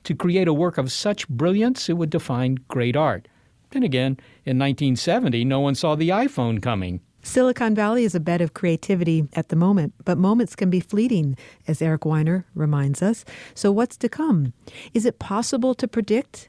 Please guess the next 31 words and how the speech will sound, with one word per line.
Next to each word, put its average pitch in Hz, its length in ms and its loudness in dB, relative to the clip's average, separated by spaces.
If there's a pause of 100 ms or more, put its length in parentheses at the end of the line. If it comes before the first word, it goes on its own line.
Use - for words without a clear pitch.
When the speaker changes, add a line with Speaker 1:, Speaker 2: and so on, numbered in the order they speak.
Speaker 2:
the 196 80 0
next 190 380 0
innovations, 208 760 0
the 165 140 -2
next 190 380 0
disruptive 180 680 -4
technologies 190 800 0
that - 140 -4
will 160 100 0
fundamentally 196 800 2
transform 190 720 0
our 185 160 0
world? 196 440 -2 (160)
Speaker 1:
Well, 151 300 2
you'd 135 180 -4
need 143 180 0
to 131 60 -2
gaze 131 300 0
into 135 220 0
a 127 40 2
refracting 156 600 0
spheroid 117 640 0
for 131 100 -2
that, 131 240 2
I 104 100 -2
guess, 107 360 -2 (260)
or 95 120 -8 (140)
have 120 180 -4
a 120 60 0
conversation 147 800 0
with 127 200 2